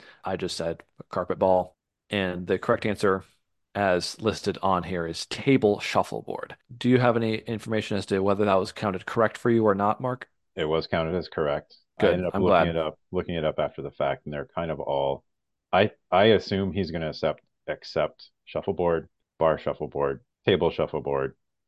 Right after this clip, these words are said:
Speaker 2: anything in that neighborhood. I wonder, now that you're talking, I know that a lot of these bar games sometimes can be somewhat regional. I,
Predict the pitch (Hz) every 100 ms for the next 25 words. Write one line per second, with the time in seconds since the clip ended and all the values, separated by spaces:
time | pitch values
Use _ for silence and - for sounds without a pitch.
0 | _ _ - 90 82 85 80 78 76 69
1 | _ 85 78 73 71 71 67 69 67 -
2 | _ 90 113 107 110 98 87 80 78 78
3 | - _ _ 95 92 90 82 78 85 82
4 | - 76 73 71 _ _ _ _ - 85
5 | 90 85 80 76 80 85 85 82 80 76
6 | - _ _ _ _ _ - 80 80 82
7 | 76 73 73 71 69 - 71 - 73 71
8 | 65 - 71 71 - 69 73 69 67 78
9 | 71 80 92 107 - _ _ _ _ 82
10 | 95 98